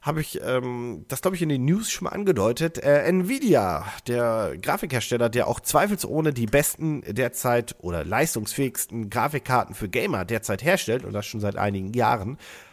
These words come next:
hat gerade ein paar Probleme, denn die Aktie ist massivst eingestürzt. Nun fragt man sich, wie kann denn das passieren? Weil Nvidia ja eigentlich, naja, ich hab schon, wenn du jetzt eine Grafikkarte kaufen würdest und du möchtest vier K sechzig Gaming haben auf dem P C, dann würdest du Stand jetzt eine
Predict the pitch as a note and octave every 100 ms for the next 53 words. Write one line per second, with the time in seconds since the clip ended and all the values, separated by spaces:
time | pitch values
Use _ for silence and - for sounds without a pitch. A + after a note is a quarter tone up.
0 | - C3+ - - - A#2 G#2+ C3+ - B2
1 | A#2 G#2 - C#3 C#4+ G3+ E3 C3+ C#3+ D3
2 | - - - - D3 B2+ C3 - - F#2+
3 | G#2+ A#2 A2+ - E3+ D3+ - - - G2+
4 | A2+ G#2+ - G1+ - - - - - B2
5 | D#3 F3+ A#3 G3 G3+ - - - - F#2
6 | G2 B2 B2+ A2+ - G#2 - G#3+ G#3 -
7 | - A2 A#2+ F#2 G2+ D#3 E3+ C#3 A#2 -
8 | - A2 D#3 F3+ E3+ G3 - - _ -
9 | E2+ F#2 G2+ D3+ - C#3 - - - G3+
10 | B3 G#3+ F3 A2 G#2+ - B2 A2+ G#2+ F#2+
11 | F2+ D#2+ - G2+ G2+ C3+ - C#3+ - -
12 | G3 - D3 A2 A#2 - A2+ - A2 G#2+
13 | G#2+ G#2 G#2 E2 G2+ - G#2+ - F2+ E2
14 | B2+ F3 - C#3+ C3+ A2 F#2+ A#2+ D#3 -
15 | - G2 A2+ A#2+ C3